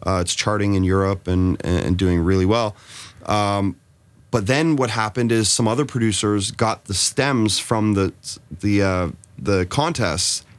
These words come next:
and they recreated the remix that we put out, like, the same beat. But, like, I literally just recreated the beat 'cause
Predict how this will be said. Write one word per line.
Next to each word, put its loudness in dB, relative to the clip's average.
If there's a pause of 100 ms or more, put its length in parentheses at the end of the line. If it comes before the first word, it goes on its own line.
(120)
and 4
they 2
recreated 2
the 0
remix 2
that 0
we -2
put -2
out, -2
like, -4
the -4
same 2
beat. -2 (400)
But, -2 (280)
like, 0
I -2
literally 4
just 0
recreated 0
the -2
beat 0 (440)
'cause 0